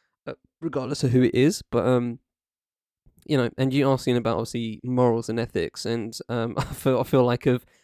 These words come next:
of everything that has gone on in the past week, uh, when it pertains to mor-, morality and ethics, this is the most slam dunk thing I've heard this week. <laughs> Um, how do you feel about these people covering, uh, gang warfare,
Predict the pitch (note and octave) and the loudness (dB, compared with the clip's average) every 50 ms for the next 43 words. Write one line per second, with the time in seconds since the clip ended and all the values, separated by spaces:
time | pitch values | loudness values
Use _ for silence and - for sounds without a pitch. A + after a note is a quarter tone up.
0 | _ - - C3+ C#3 - - D3+ D3+ E3 E3 - - F3 E3+ F3 F3+ F#3 F#3 - | _ -6 -2 -2 -2 0 2 0 2 4 2 2 4 4 4 4 4 2 0 -4
1 | _ _ _ - _ B2+ C3 B2+ B2 - C3 B2+ C3 B2+ C3 C#3 C#3 C#3 C#3 - | _ _ _ -4 _ 0 0 0 4 4 4 6 6 6 4 4 4 2 0 0
2 | - C#3+ C3+ C3+ - - C#3+ C#3+ C#3+ - - - - _ _ _ _ _ _ - | 0 0 0 0 2 2 2 2 2 2 -2 -8 -20 _ _ _ _ _ _ -6
3 | A#2+ B2+ B2 B2 A#2+ A#2 A#2 A2+ - - B2+ B2 A#2+ A#2 - - - - - C#3 | -4 -2 0 2 2 0 0 -2 -2 0 0 2 2 2 0 -4 -6 -2 0 2
4 | B2+ B2+ B2+ - - C3 B2+ B2+ B2+ F2+ - B2 B2 B2+ A2+ - - - B2 B2 | 2 2 0 0 0 2 2 4 2 2 0 0 2 2 2 0 -2 -2 0 2
5 | A#2+ A#2+ A#2+ B2 B2 B2 - - C3 B2+ B2+ B2+ - - A#2 A#2 - C3 C#3 - | 2 2 4 2 2 0 0 0 0 0 0 -2 -2 -6 -8 -4 -2 -4 -2 2
6 | F#3+ F#3+ - - - - - - _ _ _ _ _ A#2+ C3 C3+ - D3+ C#3 C3 | 2 0 0 0 -8 -12 -12 -14 _ _ _ _ _ -2 -2 0 2 2 0 2
7 | C3 C3 B2+ B2 B2 G2+ B2+ B2+ A#2 - - - - - C#3 C3+ C3 B2+ B2 A#2 | 2 2 2 2 2 2 2 2 2 0 -4 -6 -2 0 0 2 2 2 0 0
8 | - A#2 A2+ - - - - A#2 A2 A2 A2 - - D#3+ A2 - - - - - | 0 0 0 0 -6 -4 -2 -2 -2 -2 -6 -2 0 -2 0 0 -4 -8 -6 -6
9 | E2+ D2+ - - - - _ - - - - F3+ B2+ - - C3 A#2 A2+ - - | -6 -6 -6 -10 -16 -6 _ -6 -4 0 2 2 2 4 4 2 2 2 -2 -2
10 | - C#3 B2+ B2 - - B2 A#2+ - - A#2+ A2+ A2+ A2+ A2 G#2+ - - _ _ | 0 2 2 2 0 -2 -4 -4 -2 0 2 2 2 2 0 -2 -6 -14 _ _
11 | _ _ _ B2 B2 B2+ A#2 - A2+ A#2+ A2+ - - A#2+ A#2 - - A2+ A2 G2 | _ _ _ -2 0 0 0 0 0 -2 -4 -2 -2 -2 -2 0 0 0 0 0
12 | - - - A#2+ G#2+ - A2 G#2+ G#2+ A2 - - A2 A2 A#2 A#2+ A#2 - - A#2+ | -2 -2 -2 -2 0 0 -2 -2 -4 -6 -8 -8 -8 -6 -6 -8 -10 -6 -4 -4
13 | A#2+ A2+ A2+ A#2+ A2+ A2+ A2 A2 A2+ - - G#2 G2 G2+ A2 G#2 | -4 -4 -4 -4 -4 -2 -2 -2 -2 -2 -2 0 0 0 0 -2